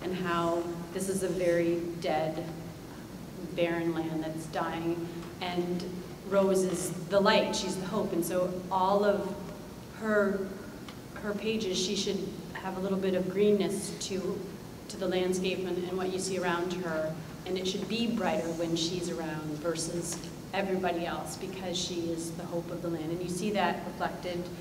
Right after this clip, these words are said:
um, that she has a very blue palette for our evil queen, and, and Rose has a very rich light palette. Um, yeah, I, I feel like if you have a really good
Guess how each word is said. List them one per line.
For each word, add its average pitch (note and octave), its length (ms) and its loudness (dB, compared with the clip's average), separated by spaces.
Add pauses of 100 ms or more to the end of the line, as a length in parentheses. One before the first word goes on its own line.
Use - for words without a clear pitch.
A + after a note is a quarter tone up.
(320)
um, D#3 280 -6 (640)
that F#3+ 100 -2
she F#3 140 -2
has F3 220 0
a F3+ 40 -4
very F3 180 2
blue F3+ 340 0
palette D#3 360 0
for E3+ 300 0 (300)
our F3 140 -2
evil F#3+ 220 0
queen, E3+ 440 4
and, E3 320 2
and E3 500 -2
Rose F3 260 -2
has E3+ 140 -2
a E3+ 40 -2
very D#3+ 340 -2
rich D#3+ 420 -2 (720)
light E3 260 -4
palette. D#3 320 -2 (1000)
Um, G3 300 4 (440)
yeah, A#3+ 260 6
I, A#3 60 4 (180)
I B3 80 0
feel C4+ 200 4
like - 180 8
if A3+ 200 2
you A#3+ 120 4
have B3 120 6
a G#3 60 4
really G#3+ 240 4
good F#3+ 340 4